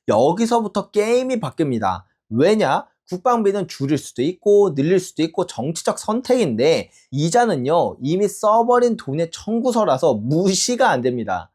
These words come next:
청구서가 커지면 그 다음 선택지는 딱 세 개뿐이에요. 첫 번째, 긴축.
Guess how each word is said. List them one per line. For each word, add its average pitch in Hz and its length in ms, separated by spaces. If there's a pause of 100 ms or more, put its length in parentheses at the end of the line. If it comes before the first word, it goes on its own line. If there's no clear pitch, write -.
청구서가 226 520
커지면 190 720
그 170 120
다음 147 220
선택지는 165 800
딱 - 180
세 - 300
개뿐이에요. 123 720 (240)
첫 - 200
번째, 208 280
긴축. 175 580